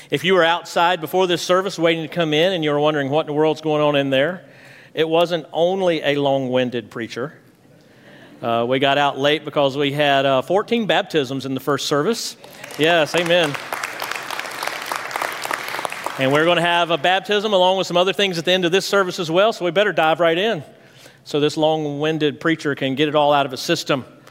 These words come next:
Just kidding. I'm excited about today's message, but in a little bit different way. We're gonna be talking about something today that is, I think, not talked about very much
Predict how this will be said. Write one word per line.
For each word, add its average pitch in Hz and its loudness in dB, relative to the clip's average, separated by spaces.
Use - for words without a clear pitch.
Just - -4
kidding. 147 0
I'm 254 2
excited 220 0
about 180 2
today's 185 0
message, 202 0
but 175 2
in 220 0
a 214 4
little 233 4
bit 196 0
different 196 0
way. 156 2
We're 165 0
gonna 269 -2
be 254 0
talking 226 2
about 190 0
something 180 0
today 165 2
that 165 0
is, 175 0
I 262 2
think, 269 -2
not 202 2
talked 214 0
about 139 0
very 151 2
much 147 0